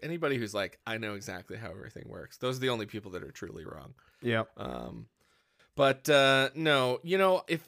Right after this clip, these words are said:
Speaker 1: if at, at, cl-, at best, I would say that I have held in the past and maybe still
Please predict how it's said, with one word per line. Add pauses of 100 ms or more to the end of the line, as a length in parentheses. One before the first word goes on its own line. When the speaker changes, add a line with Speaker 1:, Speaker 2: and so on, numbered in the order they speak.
Speaker 1:
if
at,
at,
cl-,
at
best, (200)
I
would
say
that
I (720)
have
held
in
the
past
and
maybe
still